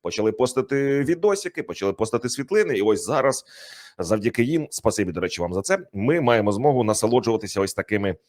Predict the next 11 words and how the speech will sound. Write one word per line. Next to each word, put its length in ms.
ударами 460
і 100
спалахами. 600
Також 420
безпілотні 540
літальні 360
апарати 500
долетіли 440
до 160
населеного 480
пункту 520